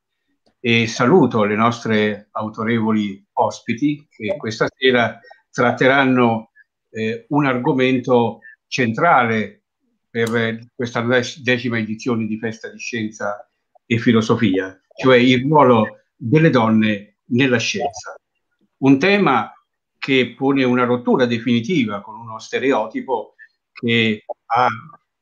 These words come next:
sempre visto un po' la scienza sempre coniugata al maschile. Quindi abbiamo avuto anche in passati, anche remoti, delle autorevoli figure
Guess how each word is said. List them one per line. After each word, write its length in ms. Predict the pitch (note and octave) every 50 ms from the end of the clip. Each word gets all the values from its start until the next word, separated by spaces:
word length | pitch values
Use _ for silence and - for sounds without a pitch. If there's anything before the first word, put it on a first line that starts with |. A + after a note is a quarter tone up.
| - _ _
sempre 320 | C3+ C3 A#2 A2+ C3 B2
visto 320 | G2 F2+ F2+ - - A#2
un 80 | G2+ -
po' 200 | - C3+ A#2+ G#2+
la 120 | A2 B2
scienza 640 | B2 - - C3 B2+ A#2+ A#2+ A#2+ A#2+ G#2+ A2 A2 A2 - - - _ _ _
sempre 420 | _ _ _ - A#2+ A#2 A2+ A#2+ A#2
coniugata 720 | - B2+ A#2 A#2+ A#2 A#2 B2 A#2+ A#2+ A#2+ A#2 G#2+ A2+ B2
al 140 | A#2 A2 G#2+
maschile. 600 | G#2 G#2 - - - F#3 C#3 G#2+ F2+ - - - _ _ _ _ _ _ _ _ _ _ _ - - _ _ _ _ _ _ _ _ _ _
Quindi 340 | - A#2 A#2 A2 A#2 A2 G#2+
abbiamo 320 | G#2 G2+ G2+ A#2+ A#2 A#2 C3
avuto 260 | G3 A3 - C3+ A2
anche 680 | A2 C3 C3+ C3 B2 A2+ G#2+ G#2+ G#2 G2+ - _ _ _ -
in 160 | B2+ A2 -
passati, 580 | - G#2+ G#2+ - - C3 B2+ B2 - A#2 A2 A2
anche 220 | A2 G#2+ - A#2
remoti, 800 | G#2 A2 A2 C3+ D#3 C3+ A2+ A2 - - A2 G#2 G2+ G2+ - _
delle 300 | _ A2 A2 A2 A2 A2
autorevoli 600 | A2 A#2 A#2 - A#2 A2 A#2 B2 A2+ A2 A2+ A2 A2
figure 640 | A#2 G#2 - - F3 C#3+ A#2 A2+ G#2 G2+ G2+ -